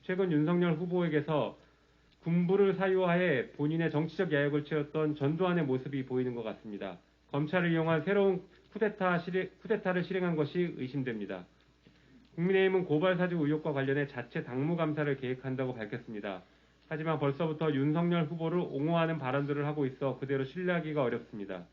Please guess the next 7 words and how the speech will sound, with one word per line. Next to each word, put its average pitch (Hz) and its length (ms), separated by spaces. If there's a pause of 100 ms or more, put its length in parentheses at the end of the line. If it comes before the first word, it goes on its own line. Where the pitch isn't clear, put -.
(720)
한편 180 240
언론에 185 420
제보한 175 460
국민의힘 185 500
관계자를 160 640
색출하려는 185 760
시도를 180 460